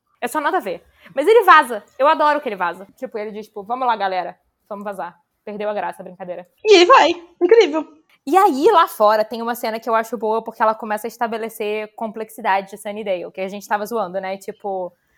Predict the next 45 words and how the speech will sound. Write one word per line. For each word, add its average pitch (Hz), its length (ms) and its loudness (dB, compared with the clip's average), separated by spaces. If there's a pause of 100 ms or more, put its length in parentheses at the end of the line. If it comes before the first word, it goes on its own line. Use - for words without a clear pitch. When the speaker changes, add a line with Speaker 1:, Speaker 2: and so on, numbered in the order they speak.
(200)
Speaker 1:
"É, 320 160 4
no 262 100 -2
dia 269 120 -2
seguinte 285 420 -8
nada 277 160 2
aconteceu, 294 540 -4
né, 247 160 -6
Sunnydale? 233 340 -8
Ha, 226 80 -6
ha, 240 460 -6
ha." 190 60 -16 (360)
Speaker 2:
Porém 277 380 6 (840)
Speaker 1:
É 240 100 -2
que - 100 -14
chega 269 260 -2
a - 20 -12
polícia. 254 580 -10 (260)
E 240 100 -6
a 240 60 -2
polícia, 240 420 -8
o - 40 -14
policial 240 320 -8
tá 254 80 -8
conversando 247 440 -12
com 254 120 -16
o 254 40 -16
diretor. 247 480 -10 (220)
E 262 140 -10
aí 294 240 -2
a 285 60 -2
gente 277 260 -16
saca 208 640 -8 (100)
que 262 640 -12 (380)
a 233 80 -4
galera 262 400 -4
de 311 80 -20
Sunnydale 233 640 -10
tem 254 160 -16
gente 269 280 -14
que 427 80 -10
sabe 285 420 -4
o 185 60 -12
que 196 100 -18
tá 196 120 -8
rolando 190 520 -8